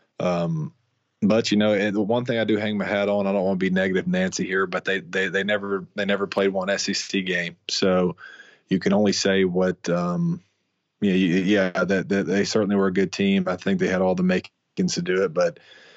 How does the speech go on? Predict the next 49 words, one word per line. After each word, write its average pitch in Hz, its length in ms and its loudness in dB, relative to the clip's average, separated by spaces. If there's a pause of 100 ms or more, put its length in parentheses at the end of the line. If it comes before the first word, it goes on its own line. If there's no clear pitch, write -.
(140)
you 92 200 4
know, 95 80 2
ha-, 90 80 2
had 101 200 0
we 98 100 4
been 95 180 0
three 98 240 2
S 95 160 -2
E 92 60 -2
C 98 140 -2
series 95 360 0
sweeps 101 320 0
into 95 140 0
the 90 100 0
season, 92 360 0
I, 90 100 -2
I 90 180 -2
would 92 160 -2
have 90 80 -8
probably 92 400 -2 (520)
you 92 100 4
know, 85 60 0
been 90 260 2
much 98 420 4
more 92 200 2
upset. 85 480 0
So 87 340 2 (460)
I 98 60 0
always, 104 320 2
when 101 100 0
I 92 40 -4
think 110 220 -2
about 101 200 -2
that 107 140 0
season, 101 260 -2
I 95 60 -2
just 101 140 -2
say, 95 160 0
"Hey, 101 240 0
you 101 120 0
know, 101 140 -2
they 101 100 -6
never 98 200 -6
played 98 240 -4
an 95 80 -10
S 95 160 -6
E 101 60 -8
C 95 220 -8 (220)
team. 98 480 -4